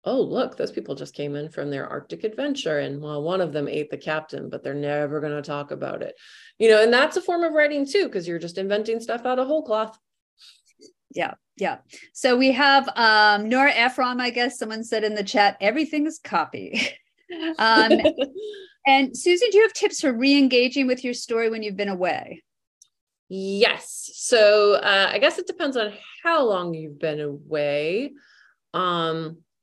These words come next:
Speaker 1: but sometimes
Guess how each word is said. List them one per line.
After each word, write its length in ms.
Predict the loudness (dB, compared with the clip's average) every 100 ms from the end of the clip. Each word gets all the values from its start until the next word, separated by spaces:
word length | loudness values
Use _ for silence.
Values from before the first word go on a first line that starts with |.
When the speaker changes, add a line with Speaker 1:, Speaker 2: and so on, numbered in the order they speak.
| _ _
Speaker 1:
but 480 | 4 6 6 2 -4 _ _ _ _ _ -14
sometimes 1300 | -10 -2 0 0 -2 -4 -2 -2 -2 -4 -10 -18